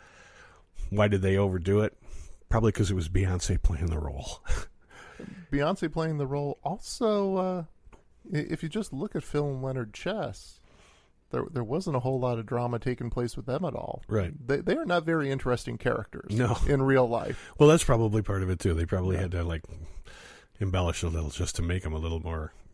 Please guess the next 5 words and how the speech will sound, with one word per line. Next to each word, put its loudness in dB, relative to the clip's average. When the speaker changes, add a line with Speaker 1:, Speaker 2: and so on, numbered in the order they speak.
Speaker 1:
exciting -8
a -14
character. -12
Speaker 2:
Yeah, -10
absolutely. -8